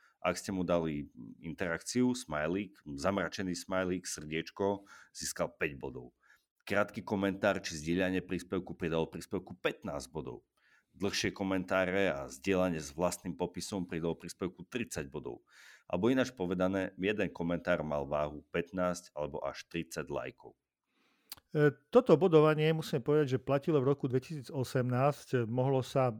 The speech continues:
Speaker 2: už zmeniť odtedy, ale stále platí, že čím lepšie skóre príspevok získa, tým viac ľudí ho uvidí. E,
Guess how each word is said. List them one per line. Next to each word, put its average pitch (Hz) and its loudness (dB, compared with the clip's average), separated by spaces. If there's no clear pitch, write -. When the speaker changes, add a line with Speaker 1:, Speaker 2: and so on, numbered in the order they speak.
Speaker 2:
už 117 -2
zmeniť 127 0
odtedy, 131 0
ale 147 4
stále 220 8
platí, 131 2
že 123 2
čím 165 2
lepšie 147 2
skóre 175 2
príspevok 123 -2
získa, 117 -2
tým 135 2
viac 143 6
ľudí 165 0
ho 139 8
uvidí. 101 0
E, - -